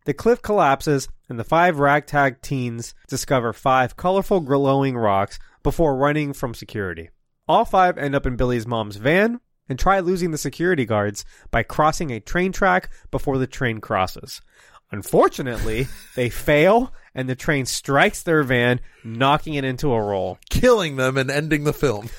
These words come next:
Speaker 1: You know what, though?
Speaker 2: <laughs>
Speaker 1: Even this time watching the movie, I didn't remember this 'cause it's such a trope.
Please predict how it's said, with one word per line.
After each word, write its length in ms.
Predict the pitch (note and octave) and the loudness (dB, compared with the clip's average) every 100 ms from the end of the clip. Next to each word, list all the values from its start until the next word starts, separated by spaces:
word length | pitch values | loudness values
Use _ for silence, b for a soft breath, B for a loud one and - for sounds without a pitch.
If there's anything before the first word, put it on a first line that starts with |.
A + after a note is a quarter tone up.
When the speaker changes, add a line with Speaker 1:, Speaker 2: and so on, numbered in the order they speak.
| B B | B B
Speaker 1:
You 160 | D3+ B3 | 0 6
know 180 | F4 F4 | 6 8
what, 300 | C4+ D#4 - | 6 4 4
though? 720 | A4 B4+ B4 A#4 - - - | 6 8 8 6 0 -2 -6
Speaker 2:
<laughs> 300 | - - - | -6 -12 -10
Speaker 1:
Even 380 | A#3+ D#4 G#4 F#4 | -2 0 0 2
this 240 | A3+ - - | 2 2 2
time 280 | C4+ C4 | 2 4
watching 360 | G3+ A3 A3+ A#3 | 4 2 2 0
the 80 | F#3+ | 2
movie, 320 | G3+ F3+ E3 - | 2 2 0 2
I 140 | E3+ | 0
didn't 420 | D3 G3 B3+ - | 2 0 -2 -2
remember 500 | D#3 D3+ C#3+ G3 E3+ | 0 2 2 2 2
this 160 | C3 C#3 | 2 0
'cause 160 | B3 C4 | 0 0
it's 100 | - | 2
such 200 | D4+ D4+ | 0 0
a 60 | |
trope. 500 | - - G4 D#4 - | -4 2 4 4 -2